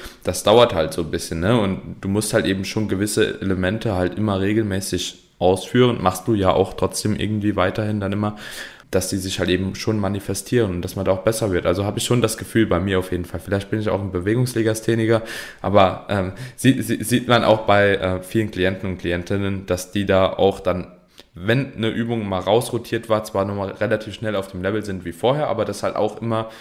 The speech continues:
trotzdem nochmal ein bisschen dauert, bis halt eben einfach so diese Bewegung nochmal wirklich so manifestiert ist im Nervensystem, glaub ich.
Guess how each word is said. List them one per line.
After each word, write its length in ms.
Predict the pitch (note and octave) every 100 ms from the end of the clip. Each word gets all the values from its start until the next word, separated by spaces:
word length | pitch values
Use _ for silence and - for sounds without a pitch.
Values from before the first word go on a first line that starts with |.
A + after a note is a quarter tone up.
| - -
trotzdem 300 | - G#2 A2+
nochmal 240 | G#2+ G#2+ G2+
ein 80 |
bisschen 240 | G2+ - G2+
dauert, 320 | F#2 G2 F2
bis 160 | - G#2
halt 100 | E2+
eben 200 | G#2 -
einfach 260 | F#2+ G#2+
so 120 | G2+
diese 200 | F#2+ F#2
Bewegung 460 | E2 F2 G#2 G#2+ G#2
nochmal 420 | F#2 G2 F#2+ F#2 - - _ -
wirklich 260 | A2+ A2
so 80 | -
manifestiert 640 | F2+ F#2 F#2+ F2+ - A2 -
ist 140 | F#2
im 60 | E2
Nervensystem, 580 | D#2+ F#2 E2 - F2+ F2
glaub 180 | F#2
ich. 140 | A2+